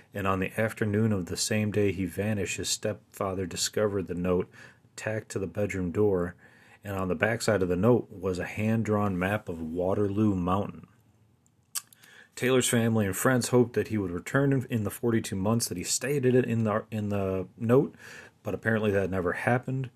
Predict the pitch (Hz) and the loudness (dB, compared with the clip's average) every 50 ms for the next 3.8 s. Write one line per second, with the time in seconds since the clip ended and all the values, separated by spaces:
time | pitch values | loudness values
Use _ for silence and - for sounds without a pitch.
0 | _ - - - - _ - - 101 98 92 85 87 95 107 110 107 - - - | _ -20 -20 -20 -20 _ -6 -4 -2 -2 -2 -2 0 0 0 0 0 0 0 0
1 | 110 107 101 92 87 - - - - - 147 151 - - - - 127 120 113 113 | 2 0 0 -2 -4 -4 -2 0 0 0 0 -2 -4 -6 0 2 4 4 4 4
2 | 110 - - 101 92 95 95 92 92 92 92 101 107 104 104 95 90 85 87 98 | 0 -2 -6 -4 -2 -2 -2 -2 0 0 0 2 2 2 0 -2 -2 0 2 0
3 | 90 85 90 87 82 92 92 - - - - 90 85 80 - | 0 0 -2 -2 -2 -2 -2 -2 -4 -8 -8 -10 -10 -10 -14